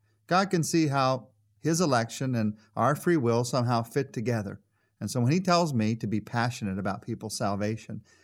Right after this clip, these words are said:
and he also tells me that he's in charge, he chooses, and he elects, and he calls,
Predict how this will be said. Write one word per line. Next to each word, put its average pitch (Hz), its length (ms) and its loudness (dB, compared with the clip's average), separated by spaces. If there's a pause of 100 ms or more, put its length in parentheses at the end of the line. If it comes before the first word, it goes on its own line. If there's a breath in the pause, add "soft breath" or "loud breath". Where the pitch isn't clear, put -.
and 170 80 -2
he 185 80 0
also 185 260 2
tells 147 360 0
me 147 80 0
that 113 100 -2
he's 143 220 0
in 147 100 -4
charge, 104 400 0
he 165 140 0
chooses, 120 480 0
and 110 120 -2
he 143 140 2
elects, 120 400 0
and 117 80 2
he 139 60 0
calls, 113 560 0